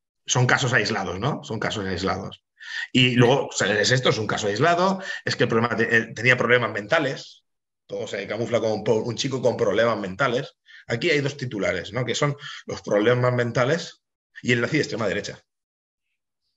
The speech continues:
O sea, sí, no hay más. O sea, el nazi de extrema derecha, el fascista de extrema derecha, que ha entrado a un colegio y ha disparado. Pero si este tío es transexual y es negro. <laughs> Porque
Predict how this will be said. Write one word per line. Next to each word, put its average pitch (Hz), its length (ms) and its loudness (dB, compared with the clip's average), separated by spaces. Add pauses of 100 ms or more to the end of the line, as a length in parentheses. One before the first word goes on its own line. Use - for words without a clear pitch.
(140)
O - 40 -20
sea, - 200 -12
sí, 104 160 -2
no 107 160 -2
hay 127 60 0
más. - 360 -4
O - 60 -20
sea, 95 300 0 (720)
el 107 180 -2
nazi 113 160 -2
de 123 60 2
extrema 123 260 0
derecha, 127 220 4
el 139 60 0
fascista 120 340 -4
de 117 60 -4
extrema 117 220 -2
derecha, 127 380 0
que 123 120 2
ha 120 40 6
entrado 127 280 2
a 127 40 4
un 127 80 4
colegio 120 320 0
y 131 80 0
ha 113 60 -2
disparado. 107 640 -8 (100)
Pero - 160 -4 (260)
si - 160 -2
este - 120 -2
tío 110 120 -2
es - 60 -6
transexual 110 520 0
y 107 40 0
es 101 80 -2
negro. 123 380 -4 (440)
<laughs> - 960 2
Porque - 280 2